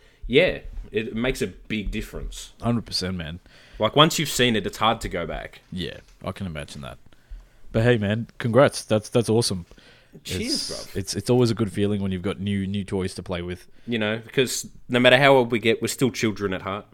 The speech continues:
Speaker 2: Exactly. And
Speaker 1: So
Speaker 2: did you do the thing where you, uh, booted up a game that you couldn't really run well before, and then you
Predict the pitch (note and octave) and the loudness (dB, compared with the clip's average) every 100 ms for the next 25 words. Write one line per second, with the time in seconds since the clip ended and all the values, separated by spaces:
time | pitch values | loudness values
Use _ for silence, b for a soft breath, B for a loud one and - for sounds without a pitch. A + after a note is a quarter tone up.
0 | - G2+ G2+ A2 G2 F2 - A2+ G#2+ A#2 | -10 -2 0 0 -2 -4 -4 -4 -2 0
1 | G2+ F#2+ F#2 - - B2 A#2+ A#2+ A#2+ B2 | 2 0 -4 -10 -12 -2 2 4 2 2
2 | A2+ A2+ A2 G#2+ G2+ F#2+ G2 F#2+ F#2+ F2+ | 2 0 2 4 2 2 0 0 0 0
3 | F2+ - A#2 G#2+ G2 F#2+ - - - - | -4 -4 0 2 2 0 -2 -14 -10 -8
4 | F#2+ F#2+ F#2+ F2+ F#2 - - G#2 F#2+ F#2+ | -2 -2 -2 -2 -6 -8 -6 -6 -4 -4
5 | F#2+ F#2+ F#2+ F#2+ F2+ F#2 F#2+ F2+ - G2+ | -4 -4 -6 -6 -4 -4 -4 -6 -4 -2
6 | G2 - G#2 G2 F#2+ F#2+ F2+ | -2 -4 -4 -4 -4 -6 -8